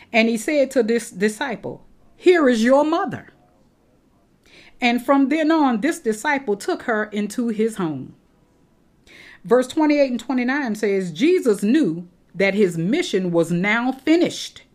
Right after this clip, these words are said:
And to fulfill scripture, he said, 'I am thirsty.'" Verses twenty-nine and thirty says, "A jar of sour wine was sitting there, so they soaked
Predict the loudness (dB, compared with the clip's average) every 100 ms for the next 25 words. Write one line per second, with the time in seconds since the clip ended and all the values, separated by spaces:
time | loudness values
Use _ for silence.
0 | _ _ _ -20 -20 -20 -10 -2 0 0
1 | -2 0 -2 0 -4 -2 -4 -4 -4 -2
2 | -2 0 0 0 0 0 -2 -6 -6 -4
3 | -2 -4 -6 -4 -4 -6 -14 -18 _ _
4 | _ _ _ _ _ _ _ _ _ _
5 | _ -2 0 0 -2 -6 -4 -2 0 -2
6 | -2 -2 -2 -2 -2 -2 -6 -4 -4 -6
7 | -10 -18 -20 _ _ _ _ _ 0 0
8 | -2 -2 0 0 -2 -4 -8 -6 -6 -4
9 | -2 -2 -2 -2 -2 -2 -4 -6 -6 -4
10 | -2 -2 -4 -6 -10 -20 _ -12 -4 -2
11 | 0 -2 -4 -6 -2 -2 -4